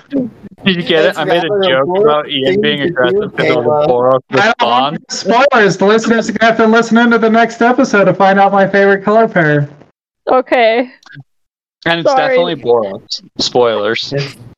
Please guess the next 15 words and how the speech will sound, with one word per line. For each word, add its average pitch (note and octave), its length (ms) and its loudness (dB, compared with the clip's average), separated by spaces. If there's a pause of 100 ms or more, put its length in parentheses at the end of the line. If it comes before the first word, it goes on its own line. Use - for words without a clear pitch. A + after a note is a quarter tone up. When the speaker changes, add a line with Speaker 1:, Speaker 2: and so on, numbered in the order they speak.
Speaker 2:
it's - 540 -10 (2000)
Speaker 4:
Oh, G#4+ 960 2
boy. F#4 320 2 (400)
Speaker 2:
Spoilers, G#3 600 2
it's G3 240 0
Orzhov. D#3+ 880 2 (100)
Speaker 1:
Oh, F3 320 2
uh, E3+ 320 -4
before A3 560 0
we, A3+ 240 -6
um, D#3+ 340 -2 (100)
before F#3+ 420 0
we G#3 280 -2
leave, A#2 400 0
actually, A2 580 0